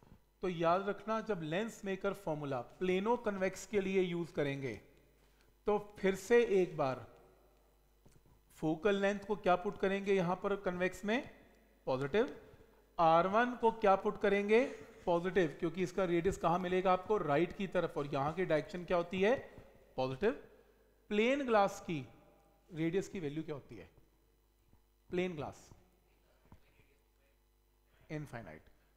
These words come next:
तो प्लेन ग्लास याद रखना का रेडियस क्या होता है? इनफाइनाइट, क्योंकि प्लेन ग्लास एक बहुत बड़े स्फीयर का पार्ट माना जाता है, तो आगे जाके curve होगा तो बहुत बड़ा है।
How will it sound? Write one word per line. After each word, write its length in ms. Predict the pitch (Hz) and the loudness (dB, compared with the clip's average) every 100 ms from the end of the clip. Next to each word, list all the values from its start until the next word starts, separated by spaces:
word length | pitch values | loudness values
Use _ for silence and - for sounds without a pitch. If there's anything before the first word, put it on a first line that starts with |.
| _ | _
तो 60 | 156 | -8
प्लेन 460 | - 190 185 220 | -2 2 4 2
ग्लास 560 | 175 151 170 - - - | 2 4 2 -2 -16 -10
याद 260 | 175 156 151 | -2 -2 -2
रखना 460 | 151 156 160 196 - | -6 -6 -8 -8 -8
का 60 | 175 | -4
रेडियस 380 | 151 143 165 - | -2 -2 -2 -4
क्या 140 | 170 | -2
होता 220 | 147 - | -2 0
है? 320 | 170 240 - - - _ _ - | 0 0 -4 -18 -20 _ _ -8
इनफाइनाइट, 500 | 151 - 117 104 127 | -8 -10 -12 -14 -12
क्योंकि 180 | 170 156 | -10 -10
प्लेन 340 | 165 165 170 | -6 -4 -4
ग्लास 300 | 170 165 170 | 0 0 0
एक 160 | 170 147 | -2 -2
बहुत 340 | 156 185 214 | 0 2 2
बड़े 200 | 190 185 | 0 0
स्फीयर 260 | 180 - 160 | -2 -2 -2
का 120 | 160 | -2
पार्ट 240 | 165 151 147 | -4 -4 -4
माना 200 | 147 135 | -8 -8
जाता 300 | 120 113 - | -8 -12 -14
है, 120 | - - _ _ _ - | -18 -20 _ _ _ -8
तो 60 | |
आगे 200 | 151 156 | -6 -4
जाके 180 | 156 156 | -4 -4
curve 280 | 165 151 160 | -2 -2 -2
होगा 220 | 165 175 | -4 -6
तो 100 | 202 | -6
बहुत 260 | 165 139 143 | -6 -6 -4
बड़ा 200 | 151 160 | -2 0
है। 340 | 233 - - | -2 -6 -20